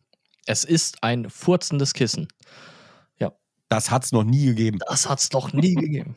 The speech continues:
Speaker 1: Ja, geil.
Speaker 2: Ja, nee, nee, nee. Nee, das ist, ähm, kann ich, kann ich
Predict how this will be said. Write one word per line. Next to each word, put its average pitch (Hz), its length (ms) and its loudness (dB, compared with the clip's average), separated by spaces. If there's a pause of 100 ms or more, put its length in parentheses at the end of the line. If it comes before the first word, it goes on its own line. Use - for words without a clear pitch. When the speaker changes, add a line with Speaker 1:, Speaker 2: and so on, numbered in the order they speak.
(120)
Speaker 1:
Ja, 170 180 -4 (380)
geil. 127 380 0
Speaker 2:
Ja, 117 420 -2 (220)
nee, 120 400 6
nee, 110 80 0
nee. 104 240 -4 (640)
Nee, 135 200 4
das 127 220 0
ist, 123 220 -6
ähm, 107 600 0 (380)
kann 123 160 2
ich, 120 200 0
kann 113 140 -2
ich - 180 -12